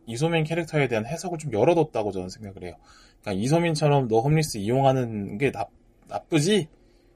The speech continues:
라고 비판하는 의도는 나-, 아니었다고 보고,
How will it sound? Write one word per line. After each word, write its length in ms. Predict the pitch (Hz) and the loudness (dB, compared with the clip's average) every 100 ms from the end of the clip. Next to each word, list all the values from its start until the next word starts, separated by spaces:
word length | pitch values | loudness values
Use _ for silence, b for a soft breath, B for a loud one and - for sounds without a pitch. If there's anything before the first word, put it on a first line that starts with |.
| - | -4
라고 360 | - 123 170 160 | 6 6 6 0
비판하는 580 | 135 - 185 180 160 | -2 0 4 4 4
의도는 340 | 113 113 117 104 | 2 0 -2 -2
나-, 200 | 87 - | -6 -10
아니었다고 600 | 92 95 101 95 92 - | -8 -4 -4 -4 -10 -12
보고, 320 | - 85 101 | -16 -8 -8